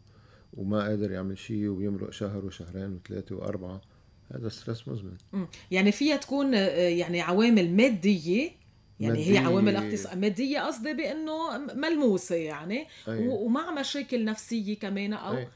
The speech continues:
Speaker 1: لا، كل وحدة لحالها فيها تعمل.
Speaker 2: آه، كل
Speaker 1: طالما هي بتطو-، بتطول، بتطول، فيها تعمل هالشيء. يعني،
Speaker 2: مم.
Speaker 1: آه، يعني ستريس الكلمة أساسها إنه، آه، كانت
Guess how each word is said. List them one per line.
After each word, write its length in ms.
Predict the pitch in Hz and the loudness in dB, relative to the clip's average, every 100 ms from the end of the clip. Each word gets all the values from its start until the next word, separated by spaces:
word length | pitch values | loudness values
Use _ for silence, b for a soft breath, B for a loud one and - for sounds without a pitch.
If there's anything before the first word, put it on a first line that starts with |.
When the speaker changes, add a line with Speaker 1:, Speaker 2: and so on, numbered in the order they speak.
| - | -8
Speaker 1:
لا، 120 | 143 | -8
كل 180 | - 165 | -4 -4
وحدة 220 | 185 151 | -4 -6
لحالها 360 | 131 - 175 151 | -6 -6 -8 -6
فيها 200 | 123 107 | -4 -6
تعمل. 400 | 98 87 92 90 _ _ 247 | -6 -10 -12 -14 _ _ -6
Speaker 2:
آه، 160 | 262 | -6
كل 140 | 214 - | -4 -4
Speaker 1:
طالما 320 | 143 139 127 | -4 -4 -4
هي 180 | 127 113 | -4 -4
بتطو-، 360 | 98 - 131 | -8 -12 -14
بتطول، 580 | 98 98 _ 131 117 95 | -14 -16 _ -2 0 -2
بتطول، 720 | 90 92 107 104 90 90 104 113 _ _ - | -6 -10 -6 -4 -4 -6 -10 -14 _ _ -10
فيها 120 | 110 | -10
تعمل 300 | - 82 85 87 | -10 -14 -16 -18
هالشيء. 320 | - - - - b b b b b b _ - | -20 -20 -20 -20 b b b b b b _ -8
يعني، 280 | 98 95 - - - 175 | -6 -4 -8 -14 -14 -12
Speaker 2:
مم. 100 | 165 - - - 107 | -12 -12 -16 -8 -8
Speaker 1:
آه، 80 | - | -6
يعني 260 | 98 90 - - | -6 -6 -10 -16
ستريس 560 | - 143 151 - - 110 | -2 0 2 -2 -12 -12
الكلمة 640 | - 127 123 113 104 113 - | -6 -4 0 0 -2 -6 -10
أساسها 600 | 107 135 131 123 110 107 | -4 -2 -2 -2 -2 -2
إنه، 360 | 107 113 117 117 b b b b b - | -2 0 -2 -4 b b b b b -2
آه، 260 | 107 98 - - - | -2 -2 -8 -16 -10
كانت 280 | - 123 117 | -2 0 -2